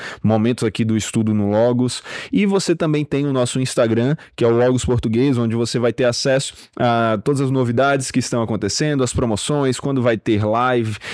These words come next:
e eventos semelhantes. Você também vai ter, ah, o nosso site, que é o P T de português, P T ponto logos ponto com, onde você pode acessar pra obter realmente todas as informações ali,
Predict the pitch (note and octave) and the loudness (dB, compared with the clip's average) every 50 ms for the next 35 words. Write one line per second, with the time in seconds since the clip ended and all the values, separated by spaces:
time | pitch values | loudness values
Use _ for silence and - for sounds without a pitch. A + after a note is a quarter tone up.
0 | - - - A2+ A2 A2 A2 G#2+ G#2+ G#2+ - - A2 G2 G#2+ G#2+ G2+ - - - | -10 -4 0 2 2 2 2 2 2 2 2 0 0 0 0 -2 -2 -4 -4 -2
1 | A2 G#2 G#2 G#2 G#2 A2+ A#2+ B2+ C#3+ C3+ - D#3+ C#3 - - - - - - - | -2 0 0 2 2 2 0 0 0 0 -2 -2 -2 -4 -8 -12 -16 -18 -16 -18
2 | - - - C#3+ D3 - F3 D#3 - E3+ D#3+ D#3+ E3 D#3+ E3+ D#3+ D#3+ - - D3+ | -8 -2 0 0 0 2 0 -2 -2 -2 -2 -2 0 0 0 0 0 0 0 0
3 | C#3+ D3 D#3 D3 - _ _ _ _ _ _ _ - - - - - A2 G#2+ G#2+ | 0 0 0 -4 -6 _ _ _ _ _ _ _ -20 -20 -10 -4 0 0 2 2
4 | A2 A2 A2+ A#2+ B2 B2+ C3 - - F3 - - B2+ A#2+ C3+ D3 - - - - | 2 2 2 2 0 0 0 0 -2 -4 -2 0 0 2 0 0 -2 -6 -6 -2
5 | C3+ A#2+ A#2+ A#2 _ - - C#3+ B2+ - - C#3+ D#3 F3 D3 A2+ - B2+ A#2 - | 0 0 0 0 _ -4 -4 -4 -2 -2 0 0 0 2 0 0 -2 -2 -4 -2
6 | - A2+ G#2+ A2+ B2 C3+ - - B2+ G#2+ - - D#3 D#3+ E3 - D3 C#3 B2+ C#3 | -2 -2 0 0 0 0 0 -2 -4 -4 -2 0 0 0 0 0 -2 -2 0 0
7 | B2 A2+ A2 A2 A2 A#2 - - B2+ B2+ B2+ B2+ - - C#3 C#3+ D#3 - - - | 0 2 2 2 0 0 -2 -4 -4 -4 -4 -4 -2 -2 0 0 -2 -4 -8 -18
8 | - - - - D#3 D#3+ D#3 E3 D#3 D#3+ E3 - - E3 D3+ - D3+ C#3+ D3 C#3+ | -18 -12 -4 0 2 2 2 2 2 0 -2 -2 -2 -4 -2 0 2 2 2 2
9 | C3+ A#2+ C#3+ D3+ D#3+ D#3 - - G#2 B2+ - D3+ B2+ - - F3 E3 F#3 F#3 - | 2 2 2 2 0 0 -2 -2 -4 -2 -2 -2 -2 -2 0 0 0 0 0 0
10 | D3+ D3 C#3+ D3+ - - D3+ D3 D3+ D#3 C#3 - - C#3 C3 C3+ C3+ C3 C3+ - | 0 2 2 0 0 0 0 0 0 0 -2 -2 0 0 0 2 2 0 -2 -2
11 | - - D#3+ D#3 D3+ D#3+ D3 D3 D3 - D3 C#3 C#3 C3+ C3 - - C3 B2+ A#2+ | -2 -2 0 0 2 2 0 0 0 0 0 0 0 0 -2 -2 -2 -2 0 2
12 | B2+ C3+ C3 A#2 A#2 B2 C3 | 2 2 2 2 0 0 -2